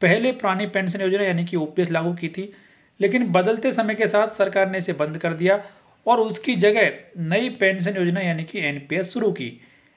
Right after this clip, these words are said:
एनपीएस को लेकर लंबे समय से विरोध चल रहा था और कर्मचारी पुरानी पेंशन योजना वापस लेने की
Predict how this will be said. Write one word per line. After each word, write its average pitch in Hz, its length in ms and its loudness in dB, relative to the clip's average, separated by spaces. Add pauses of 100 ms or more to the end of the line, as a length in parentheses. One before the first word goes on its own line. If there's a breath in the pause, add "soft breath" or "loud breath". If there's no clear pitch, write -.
(120 soft breath)
एनपीएस 233 380 2
को 269 140 0
लेकर 247 300 2
लंबे 214 360 2
समय 214 240 -2
से 208 120 0
विरोध 180 340 0
चल 185 140 2
रहा 185 160 2
था 220 160 -2 (760 soft breath)
और 262 160 4
कर्मचारी 233 520 0
पुरानी 214 380 -2
पेंशन 180 420 0
योजना 170 280 -4
वापस 165 320 0
लेने 143 160 -10
की - 120 -20